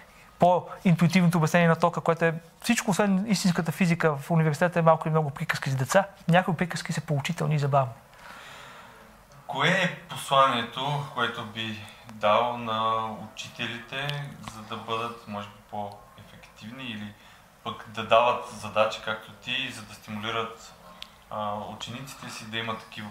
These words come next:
Speaker 2: подобни трудове, като този брой?
Speaker 1: Ами, н-, най-важното нещо е да, за да се запали интереса на децата, да се работи заедно с тях, а не срещу тях. Те да не са врага, който се опитва да ви измами, да ви препише и така нататък. Така и така децата са свикнали да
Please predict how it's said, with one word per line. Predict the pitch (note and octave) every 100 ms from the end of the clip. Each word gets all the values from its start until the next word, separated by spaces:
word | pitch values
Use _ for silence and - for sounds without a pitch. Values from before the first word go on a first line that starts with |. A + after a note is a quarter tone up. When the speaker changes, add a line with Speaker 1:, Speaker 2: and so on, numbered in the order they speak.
| -
Speaker 2:
подобни | G#2 G#2 G#2
трудове, | - A2 A2+ A2+ A2+
като | - -
този | - G#2 G#2+
брой? | G#2+ G#2 G#2 G#2+ - - - - - - -
Speaker 1:
Ами, | C3+ C3+ -
н-, | F3+ E3
най-важното | D#3+ F#3+ A3 A3+ G#3
нещо | G3 G#3 G3+
е |
да, | F3 E3 D3+
за | D3
да | C#3
се | -
запали | D3+ C#3 F#3+
интереса | G#3 F#3+ F#3+ E3+
на |
децата, | D3 F3+ F#3+
да | F3
се | D#3
работи | D3 F3+ E3+
заедно | D3+ D#3 F3+ F3
с | -
тях, | F3 F3+
а | -
не | D#3+
срещу | E3 D#3+ - D#3
тях. | - C#3 - - -
Те |
да | D#3
не | D3
са | E3+
врага, | F3 E3+ E3+ E3+
който | E3 E3
се |
опитва | - E3
да | D3+
ви | C#3+
измами, | C#3+ D3 D#3 C#3+
да | C#3+
ви | C#3+
препише | - C#3 D#3+ C#3+
и | D3
така | -
нататък. | C#3 - - - A#3 - - - -
Така | - B3+
и |
така | B3+ A#3+
децата | A3 A#3 A#3
са | G3
свикнали | - A#3 A3 G3+ F#3
да | D#3+